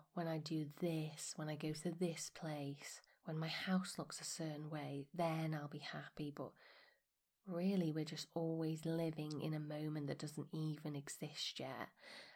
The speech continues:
and we aren't cherishing the present moment. So another thing that I felt was affecting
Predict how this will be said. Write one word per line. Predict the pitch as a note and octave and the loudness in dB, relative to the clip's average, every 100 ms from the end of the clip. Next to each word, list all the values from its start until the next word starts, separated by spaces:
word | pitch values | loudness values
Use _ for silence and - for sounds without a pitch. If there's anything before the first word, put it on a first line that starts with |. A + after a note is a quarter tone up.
| - | -6
and | D#3+ | -2
we | D#3+ | 0
aren't | D3+ D3+ D3+ | 0 -2 -4
cherishing | - - D#3 D#3 D3+ - D3+ D#3 - - - _ _ | -2 0 0 0 -4 -4 -4 -4 -6 -10 -16 _ _
the | D3 | -8
present | - D3+ C#3+ C#3+ | -4 -4 -2 -4
moment. | - G#1+ - - - - - | -4 -6 -6 -8 -10 -12 -14
So | - - E3+ | -8 -2 2
another | E3+ E3 D#3+ D#3+ | 4 4 4 2
thing | - E3 D#3 | 2 2 2
that | D#3 D#3 | 0 -2
I | D#3 D#3 D3+ D3+ D#3 - - - _ | -2 -2 -2 -6 -10 -18 -20 -20 _
felt | - - D#3 D3 D#3 | -18 -2 0 2 -2
was | - D#3+ C#3+ C#3 - - | -2 -2 0 -2 -4 -8
affecting | - - D3+ - - D3 C3 C#3 | -8 -8 -8 -10 -4 -2 0 -2